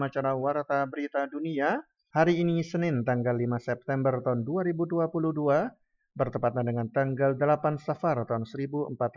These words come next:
ratus empat puluh empat Hijriah Kamariah. Sementara, menurut kalender nasional Iran, hari ini tanggal empat belas Syahriwar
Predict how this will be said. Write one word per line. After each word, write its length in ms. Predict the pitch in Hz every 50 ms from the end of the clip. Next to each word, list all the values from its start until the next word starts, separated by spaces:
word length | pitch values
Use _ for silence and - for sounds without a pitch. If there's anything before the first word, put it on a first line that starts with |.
| 120
ratus 320 | 120 - - 123 - - -
empat 320 | 165 156 - 156 156 156 _ -
puluh 160 | 127 120 - 123
empat 240 | 117 - 120 120 113 110 107
Hijriah 560 | 143 151 - 127 120 120 117 113 113 113 110
Kamariah. 560 | - 123 120 120 123 127 147 143 139 117 107 98 _ _ _ _ _ _ _ _ -
Sementara, 400 | - 180 196 202 202 220 247 285
menurut 320 | 320 294 214 190 208 202
kalender 320 | 196 208 175 180 175 165 156
nasional 480 | 160 160 156 - 156 147 147 151 -
Iran, 320 | - 123 110 113 120 139 139
hari 240 | 139 139 147 151
ini 80 | 151 151
tanggal 480 | 147 - 175 175 175 170 165 170 165 127
empat 320 | 170 165 165 165 156 151
belas 240 | 151 156 156 151 -
Syahriwar 480 | 180 165 165 165 170 175 175 151 117